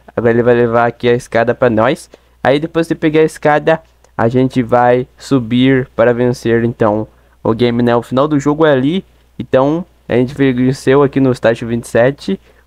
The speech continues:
o Berry Boss, o chefe ruim. Então, galera, conseguimos vencer o chefe ruim. Eu queria falar muito obrigado aí a todas as amigas e amigos que acompanham o vídeo de hoje.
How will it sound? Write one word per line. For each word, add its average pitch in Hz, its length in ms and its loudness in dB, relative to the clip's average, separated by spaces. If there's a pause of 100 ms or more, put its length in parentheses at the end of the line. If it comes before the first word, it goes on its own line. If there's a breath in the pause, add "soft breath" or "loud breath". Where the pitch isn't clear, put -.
(100)
o 127 300 0
Berry 135 240 2
Boss, 117 520 0
o 120 120 -6
chefe 127 400 0
ruim. 127 340 -2 (320 soft breath)
Então, 208 220 0
galera, 196 260 0
conseguimos 190 460 -2
vencer 185 260 2
o 180 80 2
chefe 180 320 0
ruim. 170 320 0 (340 soft breath)
Eu 135 100 2
queria 165 180 2
falar 165 200 2
muito 175 160 -4
obrigado 143 480 0
aí 135 280 2
a 127 60 0
todas 139 260 0
as 113 60 4
amigas 127 480 0
e 147 60 4
amigos 143 400 0
que - 100 -14
acompanham 127 400 0
o 110 60 -2
vídeo 127 340 -2
de 110 140 0
hoje. 127 480 2